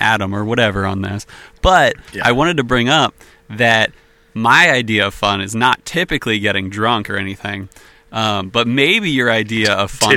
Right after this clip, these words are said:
Speaker 2: Typically.
Speaker 1: maybe having a good drink and a good time. Um, but, yeah, when you said wedding reception and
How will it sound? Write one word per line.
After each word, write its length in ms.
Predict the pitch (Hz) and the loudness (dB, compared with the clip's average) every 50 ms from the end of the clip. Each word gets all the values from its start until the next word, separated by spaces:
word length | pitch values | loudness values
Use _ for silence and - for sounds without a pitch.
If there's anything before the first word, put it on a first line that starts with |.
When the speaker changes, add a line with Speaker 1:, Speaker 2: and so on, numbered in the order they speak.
| 104 104 | 2 0
Speaker 2:
Typically. 180 | 107 113 113 110 | 0 0 0 0
Speaker 1:
maybe 160 | 104 104 101 | 0 0 0
having 260 | 101 110 110 104 101 | 2 2 0 2 0
a 60 | 101 101 | -4 -4
good 260 | 98 107 110 98 98 | -2 -2 -2 -2 -2
drink 380 | 98 104 110 107 107 113 - | -4 -2 -2 0 -2 -2 -2
and 100 | 107 104 | -4 -4
a 60 | 104 101 | -4 -4
good 240 | - 104 104 95 | -6 -8 -8 -8
time. 500 | - - 110 104 98 101 101 107 123 139 - - - - - - - _ _ - | -4 -2 -2 0 0 0 0 -2 -2 -4 -8 -14 -20 -20 -20 -20 -20 _ _ -4
Um, 600 | - 113 113 113 107 104 98 95 95 98 98 95 - _ _ _ _ _ _ _ _ _ _ _ _ - - - - - 98 - | -2 0 0 2 2 0 0 -2 -4 -8 -10 -12 -14 _ _ _ _ _ _ _ _ _ _ _ _ -20 -20 -14 -14 -14 -4 -2
but, 420 | 117 113 110 107 104 98 - - _ | 0 0 2 2 2 0 0 -4 _
yeah, 380 | 117 120 131 143 135 110 - 110 | -2 2 4 4 4 4 2 0
when 180 | 110 113 117 | 0 0 0
you 80 | 113 110 | 0 0
said 420 | - - - 117 110 104 104 107 - | 0 2 4 4 4 4 2 0 -2
wedding 340 | 113 113 117 123 131 131 123 | -2 0 2 2 4 4 2
reception 680 | 110 104 - - 107 101 - - - 104 104 101 104 - | 0 0 2 0 0 2 0 -2 -2 -4 -4 -6 -6 -2
and 320 | - 107 104 101 98 95 | 0 2 2 2 0 -6